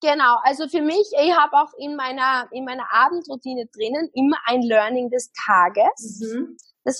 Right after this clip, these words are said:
Speaker 1: Allerwichtigste, weil ich glaub, ich verzettel mich oft, ich krieg so viel Im-, Impulse und dann setze ich irgendwie nichts um.
Speaker 2: Ja.
Speaker 1: Und ich schreib immer mit, genau. Also ich hab immer entweder mein Buch oder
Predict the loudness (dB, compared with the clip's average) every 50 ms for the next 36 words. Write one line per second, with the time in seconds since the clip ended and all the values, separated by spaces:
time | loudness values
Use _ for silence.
0 | -2 0 2 4 4 4 4 2 2 2 2 0 0 -2 -4 -4 -4 -4 -2 -2
1 | 0 0 0 2 2 2 2 2 2 0 -2 -2 -2 -2 0 0 0 0 0 -2
2 | -6 -6 -4 -2 0 2 2 2 2 0 -2 -8 -10 -8 -8 -8 -8 -10 -10 -8
3 | -6 -6 -4 -2 -2 -2 -2 -4 -6 -6 -6 -8 -6 -2 -2 -2 -2 0 0 0
4 | 0 2 4 2 2 2 2 -2 0 0 2 2 2 0 -4 -8 -4 -2 0 0
5 | 0 -2 -6 -6 -4 -4 -4 -4 -4 -6 -6 -6 -8 -8 -6 -4 -4 -6 -6 _
6 | _ _ _ -20 -16 -12 -8 -6 -2 2 4 4 6 4 4 4 4 2 2 2
7 | 0 -2 0 2 4 4 4 4 2 0 -2 -2 -6 _ -6 -4 -2 -2 0 0
8 | 2 2 2 0 0 -4 -6 -6 -6 -6 -6 -6 -6 -6 -8 -8 -4 -4 -4 -2
9 | -2 -4 -6 -6 -6 -8 -8 -8 _ _ -6 -2 -2 -2 -2 -4